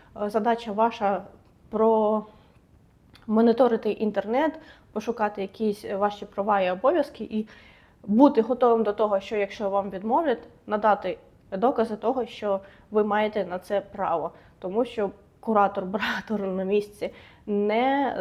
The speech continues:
завжди компетентний, і це дуже засмучує. Далі, е, наступний пункт — це бруто і податки. У мене вже в минулому відео про те, що мені не подобається у Німеччині, я вже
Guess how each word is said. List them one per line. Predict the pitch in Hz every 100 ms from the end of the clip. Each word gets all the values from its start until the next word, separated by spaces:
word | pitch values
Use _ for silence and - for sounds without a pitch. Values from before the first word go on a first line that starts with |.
| 196
завжди | 208 220 214 214
компетентний, | - 196 214 - 247 240 226
і | 190
це | - 214
дуже | 196 208 196 196 - -
засмучує. | 202 208 - 208 - - 123 170 _ _ -
Далі, | 202 240 254 226 196 190 - 208
е, | 202 208 202 - _ - _
наступний | 226 226 277 247
пункт — | 254 254 233
це | 214
бруто | 196 240 262 - 190
і | 226
податки. | 202 185 453 - 311 - - _
У | 226
мене | 262 208
вже | 202 214
в | 208
минулому | 226 226 202 190 185 - - - - -
відео | 214 220 208 202
про | 226 214
те, | 208 214
що | -
мені | 196 196 196
не | 202
подобається | 190 196 180 175 - 190
у | 208
Німеччині, | 196 233 494 - 320 262
я | 214
вже | 208